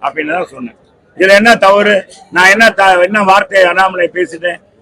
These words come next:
அவர் சொன்னாரு, அம்மா பேரை சொல்லி அவரை காட்டிலும் என் மனைவி நூறு மடங்கு பெரியவங்க, நூறு மடங்கு பெரியவங்க, எங்க அம்மா ஆயிரம் மடங்கு உயர்ந்தவங்க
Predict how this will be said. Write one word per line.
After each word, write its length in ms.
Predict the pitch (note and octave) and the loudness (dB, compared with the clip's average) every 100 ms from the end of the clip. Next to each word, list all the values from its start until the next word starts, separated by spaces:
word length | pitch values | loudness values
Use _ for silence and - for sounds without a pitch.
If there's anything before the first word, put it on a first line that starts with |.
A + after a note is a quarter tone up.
| _ - | _ -2
அவர் 280 | F3+ E3+ | 0 0
சொன்னாரு, 440 | G3+ A3 G#3 G3 A#3 F#3 - _ _ _ _ _ _ _ _ _ _ - | -4 0 2 4 2 2 -4 _ _ _ _ _ _ _ _ _ _ -4
அம்மா 260 | F#3+ A#3 A#3+ G#3+ | 2 4 4 2
பேரை 200 | G#3 G3 | 0 0
சொல்லி 240 | F#3 G#3+ | -2 2
அவரை 300 | G3 G3 A3+ | 2 4 2
காட்டிலும் 380 | A3 A3 A3+ A3 | 4 2 4 2
என் 140 | G3+ F#3 | 2 0
மனைவி 240 | A3 G#3+ | 0 0
நூறு 260 | F#3+ G#3+ G#3+ | 0 0 0
மடங்கு 300 | G#3+ G#3+ G#3+ | 0 0 -2
பெரியவங்க, 460 | F#3 F#3 F3+ E3+ F3 D#3 - _ _ _ B3 _ _ - - _ D#2+ D2 C2+ - _ _ - _ - | -2 0 0 0 -2 -2 -6 _ _ _ -20 _ _ -20 -20 _ -12 -12 -12 -16 _ _ -20 _ 2
நூறு 260 | A#3+ B3+ | 6 6
மடங்கு 340 | A3+ A3 B3 A#3+ | 4 2 4 2
பெரியவங்க, 500 | G#3+ G#3 G3+ G3 G3 G3 F3 - - - - - - E3+ | 2 2 2 2 2 2 0 -6 -16 -18 -20 -20 -6 0
எங்க 140 | G#3+ G3+ | 2 2
அம்மா 300 | F#3+ A#3+ B3+ A#3+ G#3 | 0 2 4 6 6
ஆயிரம் 340 | B3 B3 A#3+ A3 | 6 6 4 4
மடங்கு 260 | A#3+ A#3+ A3+ | 4 4 4
உயர்ந்தவங்க 720 | G#3 G#3 G#3 G#3 G3+ F#3+ F#3 | 4 2 0 -2 -2 -2 0